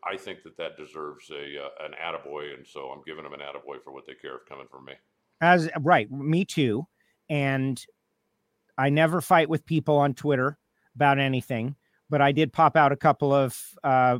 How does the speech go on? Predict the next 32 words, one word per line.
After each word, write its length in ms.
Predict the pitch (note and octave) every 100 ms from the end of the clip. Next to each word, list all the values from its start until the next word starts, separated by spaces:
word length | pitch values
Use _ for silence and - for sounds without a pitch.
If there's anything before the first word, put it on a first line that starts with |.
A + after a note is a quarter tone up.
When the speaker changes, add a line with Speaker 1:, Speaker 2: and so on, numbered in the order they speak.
| -
Speaker 2:
pushback 640 | D#3 - D#3 C3 - -
comments 540 | - D#3 C3+ B2 B2+ -
about 260 | B2 A#2+
N 140 | B2 B2+
H 180 | C3 D3
R 160 | C3
A 60 | B2+
doesn't 280 | B2+ B2 B2
care 160 | C#3+
about 240 | B2+ B2 A2
the 80 | A2+
sports 300 | - B2+ C#3
and 100 | B2
racers, 400 | C#3 - B2 G#2+
because 440 | B2 - A#2+ A2 -
it 160 | C#3+ -
is 240 | C#3+ A#2
factually 500 | - A#2+ - E3+ D#3+
inaccurate, 560 | F3 E3+ D#3+ - E3 G3+ _ _ _ _ D3
and 120 | C3+
it 80 | B2+
is 140 | C3+
not 220 | D#3+ E3+
true. 420 | - F3+ E3+ G3 _ _ _ -
And 140 | C#3+
it 100 | C3+ C3
is 140 | A#2+
an 120 | C3+ A#2
old, 460 | D3 D3+ E3 F3 E3 -
sad 500 | - E3+ D3+ D#3 D#3
opinion. 640 | F3+ - F#3 F3 D#3+ G3+ - _ _ _ -
And 460 | D3+ D3+ D3+ C#3